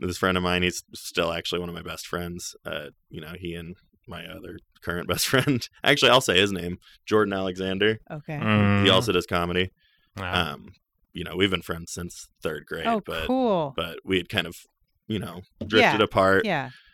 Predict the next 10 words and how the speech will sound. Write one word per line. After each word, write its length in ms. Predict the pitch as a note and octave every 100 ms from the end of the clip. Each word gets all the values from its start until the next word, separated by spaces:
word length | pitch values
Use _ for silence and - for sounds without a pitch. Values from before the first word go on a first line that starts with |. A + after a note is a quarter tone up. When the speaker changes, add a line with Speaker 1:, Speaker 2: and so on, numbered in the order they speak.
| _ _
Speaker 1:
And, 180 | F#2+ F#2+
uh, 360 | F#2 E2 E2 E2+ _ -
but 120 | F#2
then, 300 | F2+ F2 E2
yeah, 140 | F2+ F2
seventh 420 | - F2+ F2+ F2
grade, 320 | F2+ F2+ F2 E2+ - - -
we, 180 | F2
uh, 300 | F2 E2+ D#2 D#2 _ F2
like, 180 | E2+